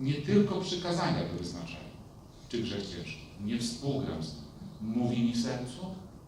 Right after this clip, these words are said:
nie idę za tym. To jest do nawrócenia. I każdy z nas tego nawrócenia potrzebuje i będziemy o to wołali. I jeśli nawet jutro zobaczysz, jak będzie spowiedź, może jutro w końcu się uda zrobić inny rachunek sumienia.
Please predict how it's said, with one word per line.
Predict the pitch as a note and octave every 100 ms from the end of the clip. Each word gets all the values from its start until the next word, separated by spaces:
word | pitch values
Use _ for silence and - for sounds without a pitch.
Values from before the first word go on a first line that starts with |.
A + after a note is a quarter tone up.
| - - - - - G#2
nie | G#2 G2+
idę | G2+ -
za | -
tym. | - - - - - - - -
To | G2
jest | F#2+
do | -
nawrócenia. | F2+ D#2+ - - D#3+ - - -
I | G#2+
każdy | C#3 C#3+ - -
z | - F#2+
nas | G2+ - - - - A#2+
tego | A#2 A#2
nawrócenia | G#2 F#2 - G2+ G#2 -
potrzebuje | - - F2+ F#2 A2+ - - - - G2
i |
będziemy | G#2 G2+ B2 B2+ A#2+ A#2
o | A2
to | G2+
wołali. | G2+ G#2 G#2 G2 F2 A2 C#3+ - - - -
I |
jeśli | A2 A#2+ A#2+ A#2+
nawet | C3+ C#3 G#2+ F#2 - - -
jutro | A2 D#3+ D3+ G#2+
zobaczysz, | G2 G2+ A2+ A2+ -
jak | F2 F#2
będzie | G#2 G#2
spowiedź, | G2+ - B2 F#2 E2+ - - - - G2+
może | A2 G#2+
jutro | A2 A#2 A#2
w |
końcu | A#2 A#2 A#2
się | - A2
uda | A2+
zrobić | A2+ A#2 G#2+ A2
inny | A2 A2
rachunek | G#2+ A2+ G#2 -
sumienia. | - - -